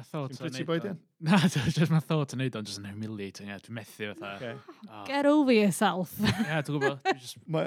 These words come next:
Speaker 2: mae o, o'n a hanner wastad ddim isio. So
Speaker 1: Mm.
Speaker 2: parti Dolig,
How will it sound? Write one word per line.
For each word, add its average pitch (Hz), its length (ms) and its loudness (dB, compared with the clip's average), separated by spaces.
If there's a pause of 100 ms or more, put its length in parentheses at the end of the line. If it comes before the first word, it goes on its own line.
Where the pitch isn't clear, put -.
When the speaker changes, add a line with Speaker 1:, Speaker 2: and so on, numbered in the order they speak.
Speaker 2:
mae 165 240 8
o, 160 60 8 (340)
o'n 147 140 2
a - 80 2
hanner 156 480 6 (100)
wastad 143 640 0
ddim 123 400 2
isio. 120 300 -4 (180)
So 135 140 -12
Speaker 1:
Mm. 120 80 -6
Speaker 2:
parti 151 260 -4
Dolig, 123 400 4